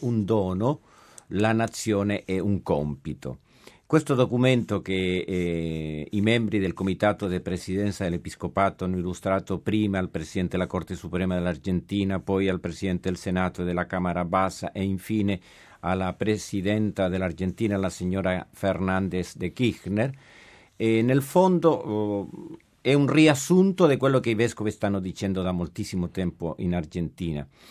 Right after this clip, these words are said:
Il paese si sta sfaldando, socialmente il tessuto sta venendo a meno e quindi, eh, molti dei problemi che si potrebbero superare con pochi sforzi o poche fatiche tendono piuttosto ad aggravarsi perché non c'è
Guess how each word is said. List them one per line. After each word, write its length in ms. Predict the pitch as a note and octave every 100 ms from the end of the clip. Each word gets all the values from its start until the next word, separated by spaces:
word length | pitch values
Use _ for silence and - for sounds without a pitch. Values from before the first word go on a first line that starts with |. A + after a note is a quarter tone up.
| - -
Il 180 | G#2+ G#2
paese 460 | A#2 A2+ C3 C3
si 140 | - E2+
sta 200 | - G2
sfaldando, 640 | - F2+ D2+ C#2 C2 C2
socialmente 720 | - F2+ - G2+ A2 C#3 C3+
il 140 | A#2 F#2
tessuto 680 | G#2+ - D3+ D#3 C#3+ D3 C3+ - - _
sta 320 | - - G#2+
venendo 420 | G#2+ G#2+ G#2 G2+
a 60 | A2
meno 420 | B2+ C#3+ C#3+ C#3
e 180 | A2+ F#2+
quindi, 560 | B2 A#2+ A2 A2+ A2
eh, 260 | F#2 F#2 F2+
molti 420 | G#2 C3+ C#3 B2+
dei 140 | G#2
problemi 560 | G2+ F2+ G2+ G#2+ G2+ F#2
che 100 | F2
si 160 | E2+ F2
potrebbero 540 | - - A2 G2 F#2+
superare 580 | - F2 F#2 F#2+ G2 F2+
con 280 | F2+ E2+ -
pochi 440 | - B2 - F#2+ E2
sforzi 640 | - - A2 G#2 - F#2
o 60 | D#2+
poche 300 | G#2 F#2 G2
fatiche 600 | F#2 - F#2+ D#2+ F#2 -
tendono 400 | A2+ A2 G2+ F2+
piuttosto 480 | F#2+ - G#2 -
ad 80 | G2
aggravarsi 720 | F#2+ F#2+ G2+ F2+ E2 - G#2
perché 460 | E2+ F#2+ E2 G2+ G2+ - - - - -
non 440 | - A2+ C#3 C3+ C3+
c'è 380 | - D#3+ A#2+